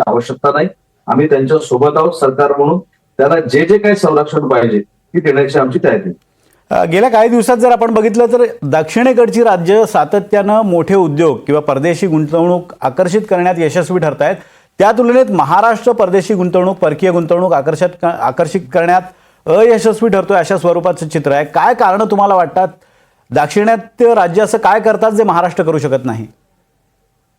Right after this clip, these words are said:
Speaker 1: नाही, मी याच्याशी उद्योग मंत्री म्हणून अजिबात सहमत नाही. सहा महिन्यापूर्वी जो आरबीआयनं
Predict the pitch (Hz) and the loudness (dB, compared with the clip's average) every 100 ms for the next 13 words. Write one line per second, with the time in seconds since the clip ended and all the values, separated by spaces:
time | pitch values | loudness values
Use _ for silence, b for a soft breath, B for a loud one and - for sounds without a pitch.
0 | _ _ _ _ 143 160 156 127 120 143 | _ _ _ _ -2 0 0 0 0 -2
1 | - 165 131 131 143 135 131 139 135 151 | 0 0 2 2 0 -2 -2 -2 -2 -2
2 | 113 113 123 135 - 120 117 127 120 127 | -2 0 0 -2 -2 -2 0 -2 -2 -4
3 | 131 _ _ _ _ _ _ _ _ - | -4 _ _ _ _ _ _ _ _ -6
4 | 139 156 170 165 160 151 151 147 156 165 | 0 0 2 0 0 0 0 2 0 0
5 | - _ 117 131 156 135 127 143 139 139 | -4 _ -4 2 2 4 2 2 2 2
6 | 147 147 | 0 -2